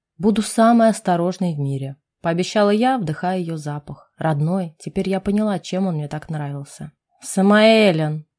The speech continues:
окликнула кошку Ванечна, отпуская меня. «Будь готова!» В ответ из кухни донесся раздраженно сердитый мяв. «Она обещает!» Перевела я и не удержалась. Продегустировала бутерброд из собойки. Вкуснятина.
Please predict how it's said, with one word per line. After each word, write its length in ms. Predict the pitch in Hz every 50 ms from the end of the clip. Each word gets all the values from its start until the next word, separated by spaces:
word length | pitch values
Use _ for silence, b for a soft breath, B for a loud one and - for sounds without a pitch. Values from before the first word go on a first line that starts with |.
| _ _ _ _ _
окликнула 580 | - 185 - - 277 302 294 - 247 220 208 202
кошку 420 | 202 - 214 220 214 - - 190
Ванечна, 560 | 170 165 151 151 151 - - - - 156 151 - -
отпуская 540 | 151 - - - 156 - - 170 175 180 170
меня. 360 | 165 156 147 143 139 147 - _ _ _
«Будь 320 | - 147 151 165 196 202 202
готова!» 840 | 190 214 220 214 220 - 185 170 160 151 143 143 143 147 156 - _ _ -
В 100 | 180 226
ответ 360 | 247 254 - 339 339 339 247
из 100 | 214 -
кухни 300 | - 269 269 - 247 208
донесся 480 | 196 190 185 196 208 220 - - 214
раздраженно 540 | 185 180 160 175 170 170 156 175 185 196 190
сердитый 500 | 180 - 170 156 139 139 143 143 - 160
мяв. 360 | 147 131 127 131 - - _ _ _
«Она 300 | - 202 226 254 269 262
обещает!» 760 | 247 226 240 226 - - 220 214 208 196 170 147 - - _ _ _ _
Перевела 380 | 196 190 208 220 254 277 294 294
я 240 | 285 277 285 285
и 80 | 277 254
не 100 | 226 220
удержалась. 760 | 214 190 202 202 190 180 175 170 165 160 160 160 - - _ _ _
Продегустировала 800 | - 175 180 175 190 180 202 208 202 - 233 220 208 202 202 196
бутерброд 540 | 180 185 - - 190 180 175 196 214 214 202
из 120 | 190 -
собойки. 640 | - - 185 170 151 147 143 139 143 - 147 147 - _
Вкуснятина. 1040 | - - - 160 156 - - 165 170 190 214 208 - 226 214 208 208 202 202 208 202